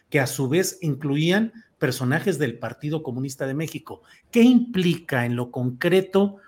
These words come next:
el hecho de tratar de despojarse del sentido de izquierda en un partido como Morena? Te lo pregunto porque habrá quien diga, pues palabras más, palabras menos, no pasa nada, hombre, si se dice de izquierda o no, da lo mismo.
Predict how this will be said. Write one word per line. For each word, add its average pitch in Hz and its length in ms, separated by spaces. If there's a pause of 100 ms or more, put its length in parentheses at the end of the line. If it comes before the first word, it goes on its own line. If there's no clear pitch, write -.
(500)
el 156 220
hecho 185 420
de 143 280
tratar 139 460
de 160 120
despojarse 156 1000 (300)
del 127 240
sentido 135 540
de 131 100
izquierda 160 460
en 139 100
un 143 140
partido 135 440
como 135 200
Morena? 175 380
Te 147 80
lo 143 100
pregunto 208 520 (240)
porque 170 260
habrá 190 220
quien 190 180
diga, 185 320 (220)
pues 208 160
palabras 233 520
más, 208 240
palabras 185 520
menos, 180 300
no 180 160
pasa 190 260
nada, 156 340
hombre, 127 220
si 131 120
se 143 100
dice 175 220
de 185 80
izquierda 170 500 (220)
o 156 140
no, 185 320
da 180 400
lo 190 200
mismo. 190 680